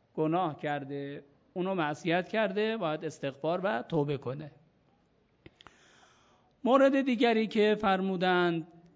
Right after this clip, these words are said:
مجوز داریم برای تیمم، افرادی هستند که آب براشون ضرر داره، یعنی نمی‌تونه استفاده کنه آب رو، احتمال عقلایی می‌ده آب براشون ایجاد مریضی بکنه یا مریضیشون رو تشدید بکنه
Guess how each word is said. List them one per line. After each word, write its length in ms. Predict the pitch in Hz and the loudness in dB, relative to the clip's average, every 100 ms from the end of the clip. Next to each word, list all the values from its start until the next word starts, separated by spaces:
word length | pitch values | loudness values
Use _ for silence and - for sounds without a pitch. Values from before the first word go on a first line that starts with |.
| _ _ _ _ _ _ | _ _ _ _ _ _
مجوز 720 | - 180 180 180 160 175 165 | -6 -2 2 2 2 -2 -2
داریم 260 | 160 170 165 | 0 0 2
برای 300 | 160 160 160 | 2 0 0
تیمم، 680 | 160 165 160 151 151 147 147 175 | -2 -2 0 0 -2 -2 -4 -4
افرادی 460 | 170 - 208 196 | -4 0 0 0
هستند 480 | 190 180 - 185 170 | -2 -4 -4 -4 -4
که 220 | 165 170 - | -4 -4 -2
آب 280 | 180 196 196 | 2 2 2
براشون 720 | 170 160 170 - 185 185 185 262 - | 0 0 -2 -4 -2 -2 -4 -8 -12
ضرر 540 | 165 139 147 151 175 | -8 -2 0 2 2
داره، 400 | 151 127 139 135 127 - _ _ _ - _ _ _ _ _ _ _ - | 2 -2 -4 -6 -12 -16 _ _ _ -20 _ _ _ _ _ _ _ -6
یعنی 600 | 143 147 170 180 202 - - _ 202 | -2 0 2 0 -4 -10 -20 _ -2
نمی‌تونه 680 | 214 160 - 156 147 139 135 | 0 0 0 -2 -2 -4 -6
استفاده 560 | 143 - 147 151 139 135 | -10 -8 -4 -2 -2 -2
کنه 240 | 151 143 | -2 -2
آب 340 | 147 139 135 | -2 -2 -4
رو، 280 | 135 131 127 151 | -6 -6 -8 -10
احتمال 580 | 123 - 143 156 160 | -10 -6 -2 0 2
عقلایی 480 | 147 135 135 139 147 | 0 -4 -4 -2 -2
می‌ده 220 | 151 143 | -4 -4
آب 240 | 143 143 143 | -4 -4 -6
براشون 540 | 135 143 - 151 143 160 | -6 -6 -6 -4 -4 -4
ایجاد 420 | 139 151 156 147 | -4 0 -2 -2
مریضی 680 | 139 131 135 139 135 180 | -4 -4 -6 -6 -2 0
بکنه 480 | 180 165 - 143 143 | 2 0 -2 -6 -4
یا 180 | 139 147 | -4 -6
مریضیشون 680 | 139 135 135 139 165 160 147 | -6 -8 -8 -6 -6 -2 -4
رو 80 | 139 | -4
تشدید 680 | 143 135 - - 190 202 - | -4 -6 -6 0 2 0 -2
بکنه 520 | 160 151 147 139 135 | -4 -2 -4 -4 -10